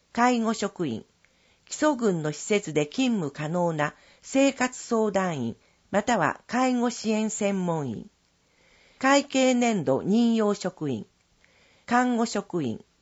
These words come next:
介護職員、基礎群の施設で勤務可能な生活相談員、または介護支援専門員。試験日時、二月十三日火曜日、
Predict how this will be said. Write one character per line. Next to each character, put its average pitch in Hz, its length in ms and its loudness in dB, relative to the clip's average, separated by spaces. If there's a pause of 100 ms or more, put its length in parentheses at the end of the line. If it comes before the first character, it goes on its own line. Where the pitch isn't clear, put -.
(140)
介 240 300 2
護 220 120 0
職 190 380 -6
員、 127 160 -4 (420)
基 - 60 -14
礎 294 240 2
群 196 260 0
の 143 120 -2
施 - 100 -12
設 196 320 -2
で - 260 -2
勤 262 220 0
務 180 140 0
可 165 180 -6
能 180 260 0
な 165 240 -2
生 262 300 0
活 247 280 -6
相 214 320 -2
談 180 320 -2
員、 117 140 -6 (280)
ま 185 120 2
た 220 160 -2
は 151 260 0
介 254 280 0
護 240 140 -2
支 220 200 -6
援 214 180 0
専 196 380 -4
門 156 240 -2
員。 107 180 -10 (840)
試 - 180 -12
験 277 280 4
日 240 300 -4
時、 120 240 -4 (440)
二 214 100 2
月 277 320 0
十 247 240 -2
三 226 320 0
日 131 280 -6
火 170 200 -6
曜 185 240 0
日、 - 220 -12